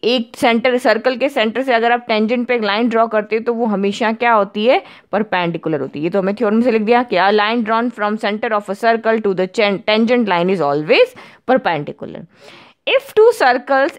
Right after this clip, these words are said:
intersect each other at two points, then find the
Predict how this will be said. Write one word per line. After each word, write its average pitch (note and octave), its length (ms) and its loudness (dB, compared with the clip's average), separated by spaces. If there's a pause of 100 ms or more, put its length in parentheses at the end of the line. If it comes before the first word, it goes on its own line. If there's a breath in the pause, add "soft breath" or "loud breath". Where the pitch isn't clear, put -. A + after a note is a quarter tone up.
(120)
intersect C#4+ 760 -4 (220)
each G#4+ 300 -2
other G#3 180 2 (100)
at A#3 200 -8
two F#4 120 2 (140)
points, D#3+ 340 -6 (400 soft breath)
then D#4+ 460 0
find B3+ 420 0
the A#3+ 100 2